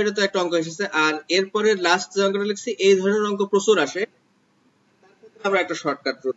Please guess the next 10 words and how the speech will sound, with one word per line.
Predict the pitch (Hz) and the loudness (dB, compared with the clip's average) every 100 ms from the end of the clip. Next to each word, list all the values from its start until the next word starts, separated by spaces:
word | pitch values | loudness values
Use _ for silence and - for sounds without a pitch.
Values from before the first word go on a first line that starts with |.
| _ | _
শিখব। | _ _ _ _ _ _ | _ _ _ _ _ _
শর্টকাট | 233 240 254 247 269 | -4 -2 -2 -2 0
রুল | 254 240 | 0 0
মানে | 240 | 0
আমরা | 226 233 208 | 2 2 2
অঙ্ক | 208 214 | 2 4
করেও | 226 240 240 | 6 6 6
করতে | 233 240 | 2 2
পারি। | 240 302 427 _ _ _ _ - | 0 0 -4 _ _ _ _ -2
দেখেন, | 175 190 | 0 0